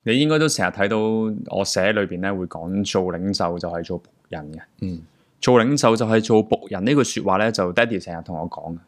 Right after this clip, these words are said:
Speaker 1: 咁佢喺，啊，教會裏邊有工作啦，即係我哋都叫做服侍啦。經常都會引用聖經去到咁樣講，其實係耶穌同佢自己啲門徒講嘅。
Speaker 2: 嗯。
Speaker 1: 咁耶穌差唔多要死啦，要釘十字架啦。咁啲門徒梗-，梗係好傷心啦，係嘛？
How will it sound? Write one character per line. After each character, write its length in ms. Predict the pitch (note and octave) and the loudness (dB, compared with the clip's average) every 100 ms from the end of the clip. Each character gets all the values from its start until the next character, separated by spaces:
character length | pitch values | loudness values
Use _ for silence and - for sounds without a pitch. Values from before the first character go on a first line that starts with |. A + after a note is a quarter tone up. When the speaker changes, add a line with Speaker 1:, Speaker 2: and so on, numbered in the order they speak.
| - | -2
Speaker 1:
咁 80 | |
佢 180 | B2+ A2 | 0 2
喺， 360 | F#2+ F#2 G2+ G#2 - - - _ | 2 0 -2 -4 -10 -20 -20 _
啊， 240 | G2 F2+ | -2 0
教 200 | F#2 F#2+ | 2 4
會 140 | G2+ A2 | 4 2
裏 80 | |
邊 300 | G2 F2+ E2+ | 0 -2 -4
有 360 | E2+ D#2+ F2 F2 | -4 -4 -4 -4
工 200 | F2+ A2 | 0 2
作 120 | A2 F#2 | 0 -4
啦， 100 | G2 | -8
即 120 | - | -4
係 40 | F2+ | 0
我 80 | G#2+ | 0
哋 40 | |
都 120 | A#2 | 0
叫 120 | A#2+ | 0
做 100 | F#2 | -2
服 160 | F2+ D#2+ | -4 -6
侍 260 | - - F2 | -8 -6 -6
啦。 140 | F2 G2 - | -6 -6 0
經 100 | D3+ | 2
常 280 | A2 F#2 | 2 2
都 160 | F2 B2+ | 4 4
會 340 | G#2 G2+ G2+ | 6 4 2
引 80 | G#2 | 2
用 300 | G2 G#2 F#2+ | 2 2 -2
聖 200 | F#2+ G2+ | -4 -4
經 220 | G#2+ A2+ | -2 0
去 60 | G#2 | 0
到 60 | F2+ | 0
咁 160 | F2+ | -2
樣 160 | F#2 F#2+ | -2 -4
講， 260 | - - F#2+ | -6 -10 -6
其 60 | |
實 160 | G2 G2+ | -2 0
係 40 | G#2 | 0
耶 200 | G2 F#2+ | 0 2
穌 140 | D3+ | 2
同 140 | D#3 F#2+ | 0 -2
佢 40 | |
自 220 | F#2+ - | -4 -2
己 20 | |
啲 260 | G2 A#2 C3 | 0 0 0
門 140 | E2+ | -2
徒 180 | E2+ - | -6 -10
講 220 | - E2+ F#2+ | -10 -6 -6
嘅。 80 | F#2+ | -4
Speaker 2:
嗯。 180 | A2+ G2+ | -6 -2
Speaker 1:
咁 100 | D3+ | 4
耶 100 | G#2 | 4
穌 240 | C#3+ C#3 | 6 2
差 180 | B2+ C#3+ | 2 2
唔 80 | G#2+ | 4
多 100 | A2 | 4
要 160 | A2+ G2 F#2+ F#2+ F#2 | 6 4 4 2 0
死 180 | G2 - | 0 0
啦， 180 | F#2 G2+ | 2 0
要 60 | |
釘 180 | F#2 G#2+ | 2 0
十 80 | A2 | -2
字 180 | - F2+ | -10 -10
架 200 | F2+ E2 | -8 -8
啦。 80 | F2 - _ - - - _ | -8 -12 _ -20 -20 -20 _
咁 100 | A#2+ | 2
啲 120 | D3+ | 2
門 160 | A2 F2+ | 2 0
徒 200 | F#2 F2+ | -2 0
梗-， 220 | A2+ B2+ | 0 0
梗 140 | B2 | -2
係 60 | B2 | 2
好 140 | G2 | 0
傷 240 | G#2+ B2 B2 | 2 0 0
心 160 | A#2 | 0
啦， 300 | A#2 A2+ A2+ | 0 -2 -4
係 40 | F#2+ | -8
嘛？ 180 | F2 | -10